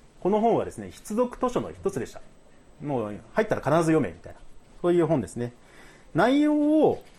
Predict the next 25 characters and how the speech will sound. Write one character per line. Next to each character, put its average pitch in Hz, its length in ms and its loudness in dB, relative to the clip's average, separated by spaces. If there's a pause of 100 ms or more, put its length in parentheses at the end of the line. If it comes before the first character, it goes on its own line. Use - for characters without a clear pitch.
(600)
端 339 220 6
的 - 160 -6
に 98 80 -4
言 90 80 -4
う 87 40 -6
と - 120 -10
で 80 60 -14
す - 80 -18
ね、 101 160 -10 (2000)
部 123 100 2
門 240 320 6
別 220 320 2
採 175 200 4
算 185 340 2
制 170 320 4
度 - 100 -4
と、 131 320 0 (960)
人 220 320 4
材 208 380 4
育 - 160 -6
成 147 260 2
を 87 80 -4
通 180 340 4
し - 80 -16
て、 82 200 -10